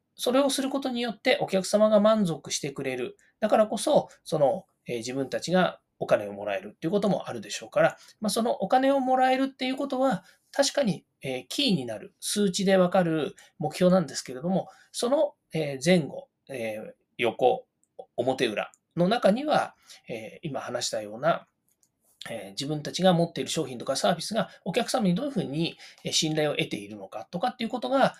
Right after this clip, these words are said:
また改めてそこで、えーと、いろんな、なんでしょうね、その数値とか、それから、えーと、まあ、言語化したものとかね、それから数値化したものっていうものが出てくるんです。それを何かっていうと、ケーピーアイで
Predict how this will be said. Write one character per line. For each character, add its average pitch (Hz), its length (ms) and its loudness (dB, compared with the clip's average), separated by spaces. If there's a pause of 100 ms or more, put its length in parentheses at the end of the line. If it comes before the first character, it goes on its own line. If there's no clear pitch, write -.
(140)
ま 254 100 2
た 208 360 6
改 196 220 4
め 160 120 0
て 208 140 -8
そ 160 140 -4
こ 131 120 -4
で、 117 320 -2
え 113 40 -8
ー - 20 -20
と、 117 140 -12
い 113 60 -10
ろ 120 120 -8
ん 120 60 -12
な、 113 200 -6 (320)
な 156 80 -4
ん - 40 -8
で - 60 -10
し - 60 -10
ょ - 40 -12
う 156 40 -8
ね、 180 60 2
そ 180 120 0
の 120 140 -6 (380)
数 160 300 4
値 - 180 -4
と - 100 -14
か、 - 200 -16 (200)
そ - 120 -8
れ 151 80 -4
か 190 140 6
ら、 165 200 4
え 117 120 -6
ー - 40 -12
と、 113 160 -12
ま 123 140 -4
あ、 110 40 -4
言 123 180 -4
語 120 120 -4
化 123 100 -4
し - 80 -4
た 120 80 0
も 117 100 -4
の 110 80 -6
と - 100 -20
か - 160 -20
ね、 196 120 0
そ 175 100 -4
れ 135 60 -4
か - 60 -10
ら - 40 -12
数 117 140 -6
値 - 80 -4
化 - 80 -6
し - 60 -2
た 120 100 -6
も 120 80 -6
の 117 60 -8
っ - 40 -16
て 220 80 -10
い 254 40 -6
う - 20 -2
も 285 80 2
の 285 80 0
が 233 160 0 (240)
出 151 100 -4
て - 80 -2
く - 60 -10
る - 100 -14
ん - 20 -14
で - 60 -14
す。 - 180 -10
そ - 160 0
れ 269 60 4
を 294 60 2
何 247 220 0
か 269 100 2
っ 285 120 -2
て 160 80 -4
い 127 100 -2
う 120 100 -10
と、 254 260 2 (160)
ケ 170 180 4
ー 160 100 0
ピ 147 200 0
ー 131 60 8
ア - 40 4
イ - 40 -6
で - 60 -20